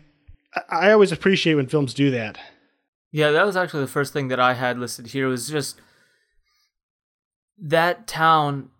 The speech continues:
Speaker 2: felt completely authentic in this movie. It felt like that was a real place.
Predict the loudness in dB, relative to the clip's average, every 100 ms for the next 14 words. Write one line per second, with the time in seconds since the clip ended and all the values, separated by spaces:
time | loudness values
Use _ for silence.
0 | _ -18 -2 0 0 -2 _ _ _ _
1 | _ _ _ _ -12 -10 -2 -2 2 2
2 | 0 -2 -8 -8 -10 -8 -10 -10 -10 -12
3 | -10 -12 -4 -2 -2 -2 -4 -4 -4 -2
4 | -2 -2 -2 0 -2 -8 -16